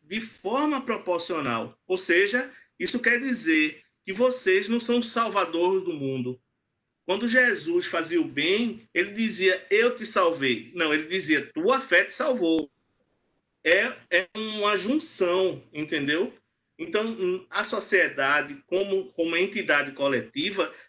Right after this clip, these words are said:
não tem a responsabilidade de resolver todos os problemas do mundo. Porque esse outro polo que precisa de ajuda também tem o mérito e o potencial de fazer o bem, de buscar o bem,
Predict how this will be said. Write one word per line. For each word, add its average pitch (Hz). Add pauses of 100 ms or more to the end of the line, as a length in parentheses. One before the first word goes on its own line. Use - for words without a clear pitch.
(120)
não 262
tem 240
a 233
responsabilidade 175
de 220
resolver 196
todos 220
os 240
problemas 196 (360)
do 214
mundo. 156 (600)
Porque 226
esse 233
outro 277 (120)
polo 208
que 226
precisa 196
de 160
ajuda 156 (300)
também 226
tem 247
o 240
mérito 170
e 226
o 214
potencial 185 (300)
de 170
fazer 170
o 214
bem, 160 (1120)
de 160
buscar -
o 202
bem, 147